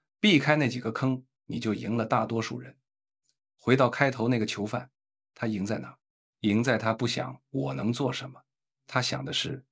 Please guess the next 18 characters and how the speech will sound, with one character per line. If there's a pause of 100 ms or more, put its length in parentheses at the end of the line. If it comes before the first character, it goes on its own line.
(120)
谁
能
帮
我
做
这
件
事， (300)
怎
么
让
他
做。 (560)
他
没
法
翻
地，